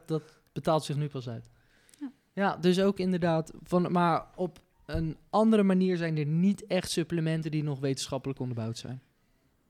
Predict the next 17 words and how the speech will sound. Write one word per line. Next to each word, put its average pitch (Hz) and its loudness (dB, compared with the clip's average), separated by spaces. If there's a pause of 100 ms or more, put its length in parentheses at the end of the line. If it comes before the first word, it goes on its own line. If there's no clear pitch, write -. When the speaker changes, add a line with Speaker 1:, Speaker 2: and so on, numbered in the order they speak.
(100)
Speaker 2:
Nou, 202 -4
niet 220 -4
zoveel 226 2
wetenschappelijk 220 -6
bewijs 202 0
heeft 196 -2
als 190 -6
creatine 202 -6
en 190 -4
beta-alanine. 214 -4 (520)
Eh, 185 -8
er 185 -8
bestaat 185 -6
natuurlijk 175 -10
best 175 -6
wel 190 -8
veel 180 -6